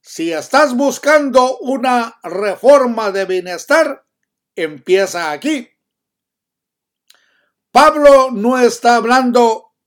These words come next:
en metáforas. Él literalmente trabajó con sus manos haciendo tiendas para poder mantenerse mientras predicaba el evangelio.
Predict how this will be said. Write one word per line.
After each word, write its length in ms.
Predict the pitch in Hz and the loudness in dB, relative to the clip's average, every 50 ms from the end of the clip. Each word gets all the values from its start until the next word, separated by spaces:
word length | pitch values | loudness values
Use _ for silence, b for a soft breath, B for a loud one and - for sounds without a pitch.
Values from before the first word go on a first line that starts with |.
| _ _ _ _ _ _ _ _ _ _ _ _ _ _ _ | _ _ _ _ _ _ _ _ _ _ _ _ _ _ _
en 200 | - 208 202 208 | -4 -4 -4 -2
metáforas. 1000 | 208 208 208 208 - 311 311 190 220 226 202 170 139 - - - - - _ _ _ _ _ _ _ _ _ _ _ _ _ _ _ _ _ _ _ _ _ | -2 -6 -4 0 2 2 2 2 2 -2 -4 -4 -6 -10 -16 -20 -20 -20 _ _ _ _ _ _ _ _ _ _ _ _ _ _ _ _ _ _ _ _ _
Él 420 | - 311 330 349 330 294 - - _ | 2 6 6 6 4 2 -6 -10 _
literalmente 1300 | - 202 214 240 247 233 233 - 233 214 226 262 311 311 302 285 302 330 349 339 320 - - 269 247 240 | -8 -6 -4 -2 -2 -2 -2 -2 -2 -2 0 2 2 2 0 0 0 0 0 0 -2 -6 -4 -4 -4 -4
trabajó 760 | 240 - - 220 220 220 214 208 202 190 190 285 339 330 - | -4 -8 -6 -4 -4 -2 -2 -2 -2 0 2 2 2 2 0
con 220 | - 285 247 240 - | -2 -4 -4 -4 -4
sus 260 | - 311 285 - - | -10 -14 -16 -12 -8
manos 600 | 220 269 320 339 311 269 202 - - - - _ _ _ _ _ _ _ _ _ _ _ - | -6 -6 -6 -6 -6 -8 -12 -12 -16 -20 -20 _ _ _ _ _ _ _ _ _ _ _ -4
haciendo 640 | 175 180 180 - 202 214 240 247 240 220 208 202 - | -2 -2 -2 -2 -2 -2 0 0 0 -2 -4 -6 -6
tiendas 720 | 240 226 247 262 247 233 196 196 170 - - - _ _ _ _ _ _ _ _ _ _ _ - | -6 -4 -4 -2 -2 -4 -6 -8 -10 -12 -14 -20 _ _ _ _ _ _ _ _ _ _ _ -2
para 320 | - 196 202 190 185 180 | 0 0 2 2 0 0
poder 360 | - 180 175 170 226 247 240 | 0 -4 -2 2 2 2 2
mantenerse 920 | 202 202 208 214 208 190 175 - 185 180 190 240 254 233 - - 214 190 180 | 0 -2 -2 -4 -4 -4 -4 -6 -4 -4 -2 -2 -4 -4 -4 -6 -6 -6 -6
mientras 640 | 180 185 190 180 170 160 - 170 170 160 160 - - | -6 -10 -12 -12 -14 -14 -14 -12 -12 -12 -12 -14 -16
predicaba 800 | - 156 160 160 143 151 127 - 196 226 240 208 202 190 196 - | -12 -12 -10 -10 -10 -12 -12 -6 -4 -4 -2 -2 -2 -6 -6 -8
el 160 | - 156 156 | -10 -10 -10
evangelio. 640 | 160 151 147 151 151 143 233 269 262 202 165 - _ | -10 -10 -12 -14 -12 -6 -4 -4 -4 -4 -6 -14 _